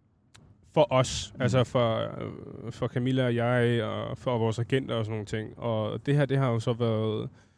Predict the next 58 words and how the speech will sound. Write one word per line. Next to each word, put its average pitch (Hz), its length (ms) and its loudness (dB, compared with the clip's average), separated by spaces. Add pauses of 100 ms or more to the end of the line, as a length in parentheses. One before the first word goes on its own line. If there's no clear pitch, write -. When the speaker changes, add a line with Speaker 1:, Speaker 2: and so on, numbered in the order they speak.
(120)
Speaker 1:
vi 127 100 -6
skulle 127 220 -2
spille 147 360 2
fredag, 120 500 0
så - 100 -6
vi 123 100 -2
tager 123 180 -2
hjem, 127 280 2 (240)
og 120 80 -8
så - 160 -4
er 127 160 4
det, 117 380 0
øh, 104 560 -6
eller 131 120 2
undskyld, 135 200 2
vi 120 40 -6
skulle 131 120 -6
spille 156 180 2
torsdag, 143 140 2
Speaker 2:
Torsdag, 120 300 2
Speaker 1:
så 123 80 0
Speaker 2:
ja. 123 40 0
Speaker 1:
vi 127 80 2
tager 123 160 0
hjem 139 200 0
fredag, 123 380 0
og 131 60 -4
der 117 100 -2
bliver 113 120 0
snakket 120 380 -2
mere, 117 380 0 (500)
og 110 120 0
så 123 100 -2
skulle 120 260 -4
vi 123 140 4
have, 113 360 0
vi 110 60 -2
skulle 117 180 -2
have 113 40 2
trænet 123 400 -2
lørdag, 117 320 2
fordi 117 140 -2
Barcelona-kampen 120 760 -2
var 117 60 -2
søndag. 170 320 -6 (1900)
Og, 120 400 6
øh, 107 280 2 (220)
og - 120 0
så 175 240 4
hele 226 200 2
fredag, 139 380 0
der 147 60 2
snakker 143 360 0
vi 139 120 2
frem 131 240 0
og 131 80 0
tilbage, 120 560 2
øh, 110 260 0